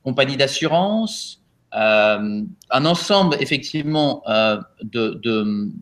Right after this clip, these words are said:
de prestations et d'expertise dont vous aurez besoin, et c'est moi qui vous les mets à disposition. Ces personnes, je les ai testées et approuvées pour vous. Donc, pour répondre à la question, quel est l'intérêt d'être accompagné ? Ben, l'énorme intérêt,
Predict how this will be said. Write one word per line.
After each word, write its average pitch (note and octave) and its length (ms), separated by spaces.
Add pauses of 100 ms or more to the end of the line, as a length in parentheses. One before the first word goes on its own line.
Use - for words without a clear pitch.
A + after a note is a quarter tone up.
(120)
de A#2+ 80
prestations C#3+ 880
et C3+ 80
d'expertise C3+ 500
dont B2 220
vous B2 240
aurez E3 180
besoin, C3 460
et C3 80
c'est - 120
moi E3+ 160
qui D#3+ 140
vous C3 140
les C3 240
mets C#3 280
à F3+ 80
disposition. B2+ 760 (180)
Ces - 140
personnes, D#3 280
je C3+ 120
les C3 80
ai C3+ 100
testées D#3 360
et E3 40
approuvées D3 640 (200)
pour D3 180
vous. A#2 260 (160)
Donc, A#2+ 140
pour D3+ 100
répondre F3+ 240
à - 60
la - 40
question, F3+ 340
quel E3+ 220
est F3+ 60
l'intérêt D#3+ 500
d'être C3+ 220
accompagné ? C3+ 540 (420)
Ben, - 180
l'énorme D#3+ 300
intérêt, D3 540